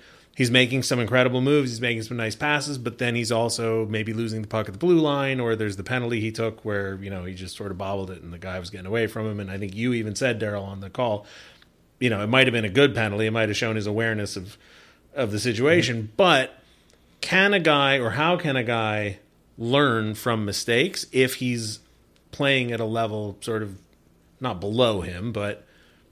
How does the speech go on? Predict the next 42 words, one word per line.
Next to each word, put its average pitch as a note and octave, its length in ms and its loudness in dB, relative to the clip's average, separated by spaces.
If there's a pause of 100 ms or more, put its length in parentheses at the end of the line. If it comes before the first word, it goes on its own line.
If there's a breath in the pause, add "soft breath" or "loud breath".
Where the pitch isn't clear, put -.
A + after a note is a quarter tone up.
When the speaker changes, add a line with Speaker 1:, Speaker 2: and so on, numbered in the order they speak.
(100)
Speaker 1:
where B2+ 220 4
he's A#2+ 180 0
not B2 320 2
gonna A#2 140 0
be G#2 100 -2
challenged G#2+ 600 -2
as G#2 180 -2
much G#2+ 260 -2
as G2 100 -6
he G#2 80 -4
would G2+ 220 -4
at F#2+ 120 -4
a F#2 60 -6
higher F2 260 -6
level? F2 360 -10 (640)
Speaker 2:
You C#3+ 160 4
can D#3+ 140 8
always C#3+ 260 6
learn B2+ 220 4
from G#2 200 0
a G2+ 40 0
mistake. G#2 500 2
It's, G2 240 0
it's, B2 460 -4
it's A2 180 -6
wh-, C3 260 0
the B2+ 80 -2
way C#3+ 140 4
you D3 140 4
approach B2 340 4
the A#2 80 -2
next A2 260 2
shift. A2+ 300 0
If G#2+ 160 -8
you F3 80 -2
make D#3 220 4
the A#2 80 0
same B2+ 280 2
mistake A#2 380 0
the - 80 -6
same A2 400 4
way, G#2 460 6